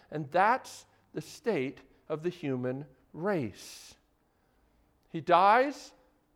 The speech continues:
for rebellious traitors intentionally and willingly.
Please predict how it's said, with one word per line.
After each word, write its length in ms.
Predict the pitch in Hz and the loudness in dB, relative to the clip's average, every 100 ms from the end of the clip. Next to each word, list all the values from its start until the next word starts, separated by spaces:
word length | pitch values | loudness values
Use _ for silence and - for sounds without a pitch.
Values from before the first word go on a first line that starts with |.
| _ _ _ _ | _ _ _ _
for 160 | - 156 | -8 -4
rebellious 560 | 151 156 196 262 277 - | 0 4 4 2 -4 -10
traitors 580 | - 143 123 120 120 - | -6 -4 -2 -4 -8 -10
intentionally 1120 | 135 - - - 214 214 - 226 226 247 262 - _ _ _ _ _ _ _ _ _ _ _ _ _ _ - | -12 -12 -16 -10 -10 -10 -10 -6 -4 -4 -6 -12 _ _ _ _ _ _ _ _ _ _ _ _ _ _ -16
and 200 | 120 117 | -14 -6
willingly. 640 | 156 175 151 110 85 | -2 0 -2 -6 -10